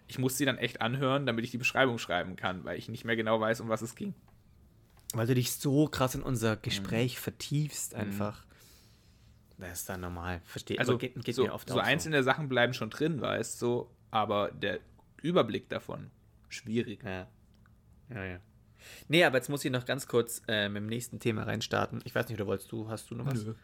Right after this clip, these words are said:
Speaker 1: nö. Mach mal
Speaker 2: Also
Speaker 1: du,
Speaker 2: kurzer,
Speaker 1: mach mal du.
Speaker 2: also kurze kleine, wir, wir wollten wieder ein bisschen mehr, ähm,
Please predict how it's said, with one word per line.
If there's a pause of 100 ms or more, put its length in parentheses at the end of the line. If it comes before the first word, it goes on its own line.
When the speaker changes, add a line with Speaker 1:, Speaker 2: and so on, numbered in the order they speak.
Speaker 1:
nö. (580)
Mach
mal
Speaker 2:
Also
Speaker 1:
du,
Speaker 2:
kurzer,
Speaker 1:
mach
mal
du. (520)
Speaker 2:
also
kurze
kleine,
wir,
wir
wollten
wieder
ein
bisschen
mehr, (360)
ähm,